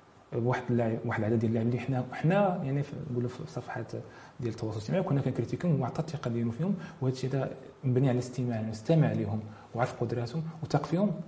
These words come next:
وهادشي اللي ما كرهناش انه يكون في جميع المجالات. هاد النوع، هاد الموديل، هاد النموذج ديال،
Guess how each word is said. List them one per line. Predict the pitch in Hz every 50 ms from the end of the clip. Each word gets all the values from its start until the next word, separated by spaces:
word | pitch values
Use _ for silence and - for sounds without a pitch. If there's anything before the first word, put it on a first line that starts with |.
| - - - - -
وهادشي | 127 123 - -
اللي | 127 131
ما | 127
كرهناش | - - 117 127 156 170 156 165
انه | 143 127 127 123
يكون | 123 - - 131 120
في | 110 - 117
جميع | 120 139 165 170
المجالات. | 139 127 123 110 113 107 104 101 98 - - - - - - -
هاد | 113 101 113
النوع، | 117 127 147 147 117
هاد | 113 110 120
الموديل، | 120 131 135 139 131 147 139 123 110 98 - - - - - - - -
هاد | 113 113 107 110
النموذج | 117 113 117 117 120 117 120 120 131 151 156 139 123 113 107 101
ديال، | 101 110 107 107 104 104